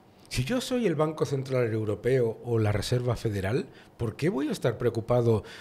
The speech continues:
por las criptomonedas si mi objetivo es que mi moneda, el dólar, o mi moneda, el euro,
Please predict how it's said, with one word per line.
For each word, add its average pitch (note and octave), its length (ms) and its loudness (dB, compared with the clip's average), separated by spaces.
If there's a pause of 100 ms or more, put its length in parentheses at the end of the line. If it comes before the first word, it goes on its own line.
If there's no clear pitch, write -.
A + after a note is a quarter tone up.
por B2+ 160 6
las A#2 160 6
criptomonedas A#2 920 0
si - 200 0
mi A2+ 160 2
objetivo A#2+ 680 0
es B2+ 180 2
que A#2 320 2 (180)
mi C3 300 2
moneda, B2+ 460 2
el A#2 120 0
dólar, A#2+ 480 2
o B2+ 80 -4
mi A2+ 120 2
moneda, A#2 420 2
el A2+ 480 4
euro, B2 460 6